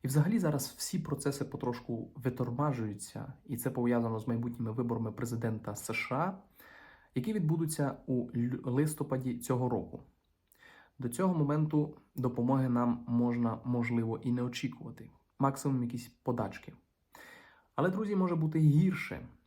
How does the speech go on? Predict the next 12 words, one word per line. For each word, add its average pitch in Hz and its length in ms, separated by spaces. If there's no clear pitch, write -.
якщо 139 640
виграє 127 480
Трамп. 123 480
От 120 120
тоді 123 260
нам 156 180
доброго 127 360
точно 139 400
не 120 100
треба 120 260
нічого 113 500
очікувати. - 640